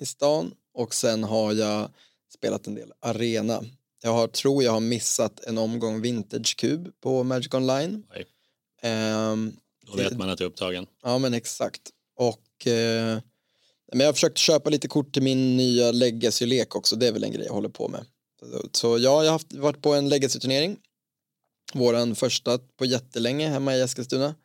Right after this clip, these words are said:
Speaker 2: Det var spellistan
Speaker 1: Eh,
Speaker 2: som ordnade.
Speaker 1: ja, precis. Vi tillät prox för att spelarna skulle kunna vara med så många som möjligt.
Speaker 2: Ja.
Speaker 1: Och att de skulle få spela de lekarna de ville. Och,
Speaker 2: Ja.
Speaker 1: eh, vi lyckades skrapa ihop, nu ska vi se, åtta personer tror jag.
Speaker 2: Mm.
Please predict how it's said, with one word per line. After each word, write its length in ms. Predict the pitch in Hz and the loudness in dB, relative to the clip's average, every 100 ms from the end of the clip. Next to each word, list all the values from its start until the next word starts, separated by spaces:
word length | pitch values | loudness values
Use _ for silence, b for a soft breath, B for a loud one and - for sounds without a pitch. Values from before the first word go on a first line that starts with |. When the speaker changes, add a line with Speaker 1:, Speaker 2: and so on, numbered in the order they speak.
| _ _ _ - | _ _ _ -8
Speaker 2:
Det 60 | |
var 120 | 117 - | -2 0
spellistan 260 | 113 113 | 0 0
Speaker 1:
Eh, 60 | 113 | -2
Speaker 2:
som 200 | - 90 | -4 -6
ordnade. 260 | 90 92 - 110 - | -6 -8 -12 -10 0
Speaker 1:
ja, 300 | 131 151 156 | 4 4 2
precis. 380 | 143 123 - 120 | 0 0 -2 -4
Vi 60 | |
tillät 360 | 127 117 110 - | -2 -2 -2 -2
prox 640 | 131 165 - - - - - | 0 0 -2 -6 -2 -4 -6
för 180 | - 113 | -4 -2
att 200 | 104 - | -2 -4
spelarna 520 | - - 113 113 113 - _ | -6 -2 0 0 -2 -6 _
skulle 300 | - - 117 | -10 -4 -2
kunna 240 | 110 117 113 | -2 -2 0
vara 140 | 110 | 0
med 340 | 113 117 160 | 2 2 2
så 80 | 180 | 0
många 160 | 135 131 | 0 -2
som 100 | 139 | 0
möjligt. 420 | 135 135 208 - - _ _ - | 0 0 -2 -4 -20 _ _ -10
Speaker 2:
Ja. 160 | 107 | -6
Speaker 1:
Och 220 | 101 135 139 | 0 0 0
att 60 | |
de 100 | 135 | -2
skulle 160 | 120 127 | -4 -4
få 60 | |
spela 220 | - 127 123 | -2 0 2
de 140 | 123 | 2
lekarna 340 | 127 123 131 | 0 0 0
de 100 | 135 | 0
ville. 300 | 135 131 147 190 _ _ | 0 0 -2 -4 _ _
Och, 200 | 127 123 - | 0 0 -2
Speaker 2:
Ja. 140 | 104 113 | -6 -2
Speaker 1:
eh, 140 | 120 | 0
vi 340 | 123 123 120 - | 2 2 0 -2
lyckades 420 | 127 - 113 - | -4 -2 0 0
skrapa 480 | - 117 107 - 107 | 0 -2 -2 0 0
ihop, 380 | 107 110 - | 0 -2 -4
nu 80 | 113 | -12
ska 120 | - | -10
vi 40 | 110 | -6
se, 180 | - 101 | -4 -4
åtta 600 | 101 135 139 _ - 160 | -4 -4 -4 _ -6 -4
personer 320 | 151 190 156 | -2 0 0
tror 140 | - | 0
jag. 120 | - 127 _ B 160 | -2 -6 _ B -20
Speaker 2:
Mm. 160 | 135 | -20